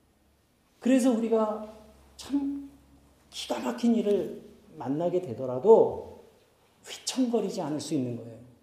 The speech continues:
말씀과 기도를 통해서 주님과 깊이 교제하는 생활을 하게 되면 주님으로부터 공급받는 것이 있기 때문에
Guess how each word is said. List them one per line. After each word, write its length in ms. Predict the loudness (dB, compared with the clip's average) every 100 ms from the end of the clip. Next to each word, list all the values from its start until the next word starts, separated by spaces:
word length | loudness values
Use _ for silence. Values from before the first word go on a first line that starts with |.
| _ _ _ _ _ _ _ _ _ _ -20 _ _ _ _ _ _ _ _ -20 _ -2
말씀과 680 | 6 6 6 6 8 8 8
기도를 340 | 8 8 8
통해서 520 | 4 -2 0 2 0
주님과 480 | 0 0 2 2 -2
깊이 920 | -6 -12 -16 -20 -20 -6 -2 -2 -4 -12 -20 -20 _ _ _ _ -14
교제하는 720 | -10 -4 -4 -2 -4 -4 -6
생활을 640 | -12 -10 -8 -2 -2 -4
하게 240 | -6 -4 -2
되면 640 | -2 2 2 2 -2 -12 -18 -20 _ _ _ _ _ _
주님으로부터 1200 | -6 2 4 4 2 0 -4 -4 -2 0 -2 -8 -18
공급받는 800 | -10 -6 -4 -4 -6 -10 -8 -6
것이 220 | -6 -8
있기 320 | -10 -8 -10 -8
때문에 680 | -6 -4 -2 -2 -4 -12